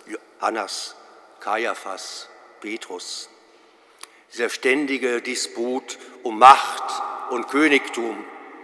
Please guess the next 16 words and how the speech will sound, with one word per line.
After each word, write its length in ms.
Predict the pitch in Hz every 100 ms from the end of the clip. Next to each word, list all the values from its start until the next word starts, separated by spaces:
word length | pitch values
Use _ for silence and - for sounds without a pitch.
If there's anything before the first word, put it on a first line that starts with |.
| - - - - - 123
dieses 280 | 127 135
Wegschieben 720 | 123 160 - 147 139 123 113 101 - - - - -
der 220 | 117 110
Verantwortung. 960 | - 104 123 160 156 113 107 - 101 95 - - - - - - - - - - - - - - -
Und 60 |
bis 160 | 101 -
heute 420 | 107 123 - 98 - - - - - - - - -
endet 360 | 117 110 110 -
nicht 260 | 110 - -
der 100 | 101
Disput 800 | 98 - - 170 120 - - - - - - - - - _ - _ _ _ _ _ _
und 400 | - 104 95 95
immer 220 | 127 113 101
bleibt 360 | 104 101 -
die 60 | 95
Frage, 520 | - 95 98 98 90